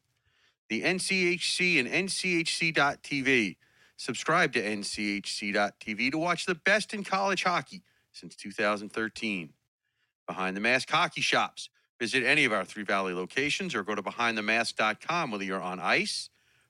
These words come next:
or in line. Jets Pizza. Whether it's our legendary Detroit-style square or New York-style thin crust, Jets Pizza is better because it has to be. Caesars Entertainment Resorts and Casinos, whether it's Las Vegas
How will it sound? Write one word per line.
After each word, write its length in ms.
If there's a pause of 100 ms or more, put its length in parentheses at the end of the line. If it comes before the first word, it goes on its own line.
or 160
in 120
line. 400 (960)
Jets 420
Pizza. 460 (400)
Whether 200
it's 140
our 180
legendary 540
Detroit-style 720
square 600 (280)
or 160
New 120
York-style 760
thin 300
crust, 480 (360)
Jets 320
Pizza 320
is 160
better 400 (300)
because 200
it 100
has 260
to 100
be. 280 (680)
Caesars 340
Entertainment 480
Resorts 440
and 120
Casinos, 560
whether 220
it's 160
Las 280
Vegas 460